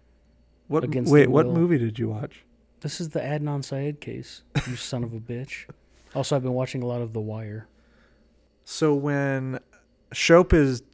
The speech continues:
Speaker 1: pulled from Game Seven, he says, "I can't believe I walked that Punch and Judy hitter."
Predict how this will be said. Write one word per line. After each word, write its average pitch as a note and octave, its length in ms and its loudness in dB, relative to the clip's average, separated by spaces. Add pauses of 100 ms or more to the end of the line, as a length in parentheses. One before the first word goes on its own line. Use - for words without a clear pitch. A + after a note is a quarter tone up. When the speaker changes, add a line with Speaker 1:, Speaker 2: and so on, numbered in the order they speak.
Speaker 1:
pulled D3+ 280 2
from C#3 160 -4
Game C3+ 240 2
Seven, C3 280 2
he B2+ 60 -2
says, A#2+ 220 -4
"I B2 60 -2
can't D3+ 260 -2
believe C#3 220 2
I B2+ 80 4
walked A#2+ 480 0
that B2 220 -2
Punch C#3 280 -2
and C3 100 -4
Judy B2 340 -2
hitter." A#2+ 360 -6